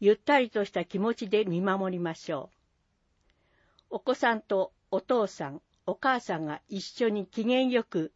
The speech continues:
楽しく生活できたら、それが最高ですね。家事を多少手抜きしたとしても、子供と笑って過ごしたいものです。子供が親を必要とし、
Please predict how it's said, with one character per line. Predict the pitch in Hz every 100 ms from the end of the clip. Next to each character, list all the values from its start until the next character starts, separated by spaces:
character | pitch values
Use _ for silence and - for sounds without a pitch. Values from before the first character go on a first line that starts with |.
| _
楽 | 208 240 294
し | -
く | 262
生 | 233 208 233
活 | 226 226
で | 202 185
き | -
た | 151
ら、 | 139 - - _ _ _
そ | - 226
れ | 240
が | 233
最 | 233 202 240
高 | - 226
で | 196 196
す | -
ね。 | 156 151 - _ _ _ _ _ _ _ _ _ _ _
家 | 254 226
事 | 190
を | 170 - -
多 | 208
少 | - 247 202 -
手 | -
抜 | 220 247
き | - 240
し | -
た | 220
と | 214
し | 185
て | - 180
も、 | 160 - _ _ _ _ _
子 | 202
供 | 220 214 202
と | - 165 -
笑 | 175 196 294
っ |
て | - 262
過 | - 226
ご | 240
し | -
た | 262 233
い |
も | 180 160
の | 160
で | 151
す。 | 139 - _ _ _ _ _ _ _ _ _ _ _ _ _ _ _ _ _ _
子 | - 202
供 | 214 214 190
が | 175 - _
親 | - 208 254
を | 226
必 | 180 - 226
要 | 220 202
と | 202
し、 | 185 175 156